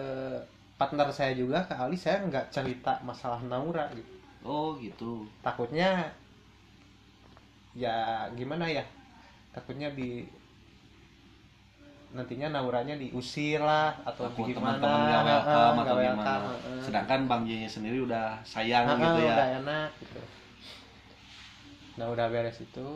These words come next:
Speaker 1: alhamdulillah saya ketemu sama orang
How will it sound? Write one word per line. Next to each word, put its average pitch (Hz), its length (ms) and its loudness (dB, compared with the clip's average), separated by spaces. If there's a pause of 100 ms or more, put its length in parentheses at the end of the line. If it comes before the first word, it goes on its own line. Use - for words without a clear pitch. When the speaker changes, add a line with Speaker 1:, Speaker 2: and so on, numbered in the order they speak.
(1900)
Speaker 1:
alhamdulillah 117 800 -2 (2750)
saya 117 160 -8
ketemu 135 380 -10
sama 120 280 -12
orang 110 360 -12